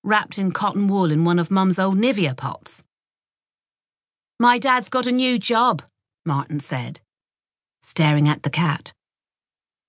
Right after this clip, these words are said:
We looked at him. The cat watched him.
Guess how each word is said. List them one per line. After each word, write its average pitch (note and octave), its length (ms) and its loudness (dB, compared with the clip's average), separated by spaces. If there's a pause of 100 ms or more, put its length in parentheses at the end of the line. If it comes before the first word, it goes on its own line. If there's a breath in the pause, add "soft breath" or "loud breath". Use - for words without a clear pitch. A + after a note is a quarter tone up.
We F3 160 6
looked - 260 2
at B2 160 -4
him. - 140 -12 (1040)
The E3 80 -4
cat - 520 0 (140)
watched - 420 -2
him. D3+ 220 -12